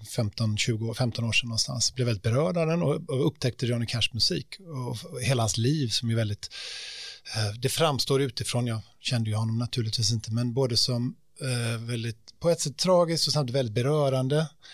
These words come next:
Eh, en troende, djupt troende man, en, en kämpe som hade det ibland rätt tufft.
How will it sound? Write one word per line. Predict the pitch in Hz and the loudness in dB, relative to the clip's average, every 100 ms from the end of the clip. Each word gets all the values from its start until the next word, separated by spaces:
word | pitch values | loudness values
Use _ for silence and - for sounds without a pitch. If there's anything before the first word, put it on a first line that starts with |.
| - - | -20 -6
Eh, | 123 120 120 117 120 127 - | 0 2 2 2 0 -2 -2
en | 120 | -2
troende, | 139 147 131 127 | 2 4 4 4
djupt | 143 - | 0 2
troende | 151 135 131 | 2 4 4
man, | 123 139 | 2 2
en, | 123 123 135 | 0 0 -2
en | 120 | 0
kämpe | - - 135 101 - - 120 | 2 4 2 0 -4 -2 0
som | - | 2
hade | 110 113 | 0 0
det | 113 | -2
ibland | 110 107 104 | -2 -4 -6
rätt | - | -4
tufft. | 151 180 - - | -2 -2 -4 -12